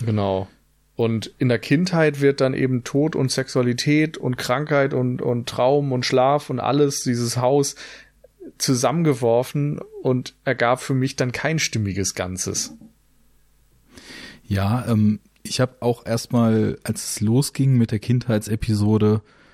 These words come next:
Speaker 2: sag ich mal, mich ein bisschen einfach gehen lassen mit dem Film und
Speaker 1: Mhm.
Speaker 2: ohne zu wissen, wo das jetzt hinführen wird, weil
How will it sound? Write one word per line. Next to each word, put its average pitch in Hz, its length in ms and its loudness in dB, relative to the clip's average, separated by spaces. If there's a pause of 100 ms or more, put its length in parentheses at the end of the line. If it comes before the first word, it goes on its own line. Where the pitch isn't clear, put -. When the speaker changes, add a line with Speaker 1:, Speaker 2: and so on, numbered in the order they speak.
(440)
Speaker 2:
sag 104 180 -2
ich 92 140 -6
mal, 101 120 4
mich 98 380 0 (120)
ein 101 120 -2
bisschen 101 560 0
einfach 104 340 -4
gehen 110 280 4
lassen 127 360 2
mit 120 140 2
dem 113 120 4
Film 117 360 4
und 101 280 4
Speaker 1:
Mhm. 123 320 0
Speaker 2:
ohne 113 220 4
zu - 160 -6
wissen, 107 280 0
wo 110 60 2
das 107 180 -2
jetzt - 200 -4
hinführen 120 1300 0
wird, 117 260 2
weil 101 180 2